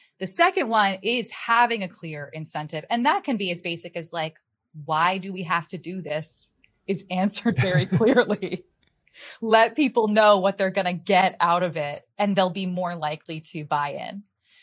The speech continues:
Speaker 1: Um, the third element is laughter. And laughter, by the way, doesn't have to be funny, haha. Laughter could just be, like, it's very colorful and joyful, or there's music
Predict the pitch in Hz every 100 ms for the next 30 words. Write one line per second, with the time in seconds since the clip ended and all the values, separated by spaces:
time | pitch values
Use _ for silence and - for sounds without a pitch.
0 | _ _ - 175 160 - - 202 202 214
1 | 202 190 196 220 233 226 - 220 190 196
2 | - 202 220 _ _ _ _ - - 233
3 | 247 285 - 349 262 254 240 262 269 185
4 | 233 226 185 254 320 247 190 175 185 170
5 | 156 185 208 151 - 185 _ _ - 185
6 | 285 359 359 233 175 196 196 202 190 185
7 | - 220 - 208 294 294 - - 294 302
8 | 285 - 165 147 - 190 165 254 269 262
9 | - 151 143 220 214 254 233 220 247 233
10 | 269 339 339 254 180 -